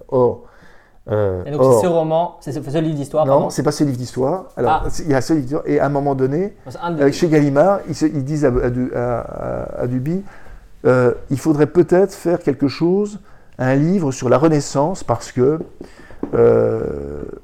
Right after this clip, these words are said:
Speaker 1: on va, bien sûr, on a, euh, on a un livre sur la Saint-Barthélemy, mais ce serait mieux de faire, enfin, ce serait bien de faire aussi un livre,
Speaker 2: Mm.
Speaker 1: euh, pour traiter le seizième siècle qui ne soit pas que la Saint-Barthélemy.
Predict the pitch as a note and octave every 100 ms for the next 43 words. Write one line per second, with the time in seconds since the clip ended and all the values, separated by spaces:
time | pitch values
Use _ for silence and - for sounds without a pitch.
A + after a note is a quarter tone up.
0 | - B2+ A#2+ B2 A#2 D#2+ - - - C3
1 | C3 - D3 A2+ G#2+ G#2+ G#2+ G2 - G2
2 | - - - - G#2 A2 A#2 C3 C3+ -
3 | G2 G2 - G#2+ A2 G#2+ A2 C#3 G#3+ -
4 | - - - - - - - - - -
5 | A2 C3+ D3 - - - - - - -
6 | - - - A2 - A#2 A#2 C3+ E3 B2
7 | A2 C#3 B2 - G#2+ A2 B2 A#2 A#2+ B2
8 | A#2+ C3 C3 - D3 A2+ C3 E3 B2+ -
9 | D#3+ C#3+ - - A2+ G#2 F#2+ - G#2 A#2+
10 | A#2+ A2+ A2 G2+ G#2 G2+ D#3+ E3+ - G2+
11 | G2 A#2+ - D3 A#2+ B2+ C#3+ A#2 B2 A2
12 | G#2